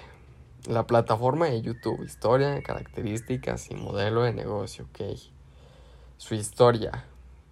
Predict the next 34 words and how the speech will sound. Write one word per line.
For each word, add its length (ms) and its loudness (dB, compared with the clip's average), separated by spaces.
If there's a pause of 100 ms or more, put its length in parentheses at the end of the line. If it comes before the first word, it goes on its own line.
(840)
Pues 160 4
su 80 0
historia 640 4
yo 180 4
creo 220 2
que 440 0
es 140 -2
algo 220 4
que 100 0
tenemos 400 -2
que 160 -4
comentar 500 -2
porque 280 -4
a 20 -2
final 320 -6
de 140 -2
cuentas 480 0
pues 240 -10
todo 220 8
comienza 480 2
de 100 0
ahí, 160 -2
¿no? 260 -4 (280)
Eh, 500 -4 (400)
es 240 2
el, 420 2 (1000)
el 220 -2
del 220 6
dónde 260 6
sale, 400 6
del, 320 -2 (140)
del 260 0
por 220 0
qué. 400 0